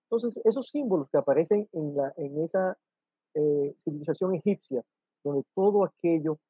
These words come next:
está cifrado en jeroglífico. Cada jeroglífico es un símbolo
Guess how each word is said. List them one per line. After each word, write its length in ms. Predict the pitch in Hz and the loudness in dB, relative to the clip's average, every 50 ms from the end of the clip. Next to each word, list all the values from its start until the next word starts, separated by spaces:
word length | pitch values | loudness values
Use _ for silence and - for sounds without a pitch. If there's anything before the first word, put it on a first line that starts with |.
| _ _ | _ _
está 280 | - - - _ 156 156 | -14 -14 -6 _ -6 -4
cifrado 520 | - 190 160 - 151 151 151 151 160 160 160 | -4 -8 -6 -2 0 2 4 4 4 2 0
en 120 | 151 143 135 | -2 -10 -14
jeroglífico. 760 | - 143 139 127 131 123 139 170 175 - - - - 110 - - _ _ _ _ _ _ _ _ _ | -8 -6 -4 -4 -4 -2 -2 -2 -2 -2 -6 -10 -12 -14 -14 -14 _ _ _ _ _ _ _ _ _
Cada 320 | - 170 185 190 196 214 180 | -4 -2 0 0 0 -2 -2
jeroglífico 680 | 151 180 156 147 135 139 156 160 156 175 160 - 160 | -2 -2 -2 -2 -2 0 -2 -2 -2 -4 0 0 0
es 120 | 143 - - | 0 0 -4
un 100 | 160 151 | -8 -10
símbolo 440 | - - 180 165 135 127 120 110 - | -6 -6 -6 -4 -4 -6 -8 -10 -12